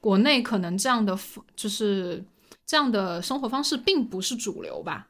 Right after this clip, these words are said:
然后可能大家还是觉得，呃，传承啊，包括子女啊，这些东西会占据了中国人大部分的人生。然后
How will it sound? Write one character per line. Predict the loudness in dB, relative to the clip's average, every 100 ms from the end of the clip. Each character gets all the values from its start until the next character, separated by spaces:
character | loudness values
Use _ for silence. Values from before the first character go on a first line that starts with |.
| -6
然 | -4
后 | -2
可 | -2
能 | 0
大 | 2 4
家 | 4
还 | 2 0
是 | -4 -4
觉 | -4 -4
得， | -4 -6 -10 -20 _ _
呃， | -10 -8 -8
传 | -8 -4 -2
承 | -2 -2 -2
啊， | -2 0 -2
包 | -4 -4
括 | -2
子 | -4 -4 0
女 | 0 0
啊， | -6 -8
这 | -6
些 | -4
东 | -4 -4 -4
西 | -4
会 | -2 -2
占 | 0 0 0 -2
据 | -2 0
了 | 0 -2
中 | -4 -2
国 | -2
人 | -4 -2
大 | 0
部 | 0 -4
分 | -8 -8 -8
的 | -12 -12
人 | -12 -8
生。 | -8 -10 _ _ _ _ _
然 | -6
后 | -2 -2 -2 -2 -4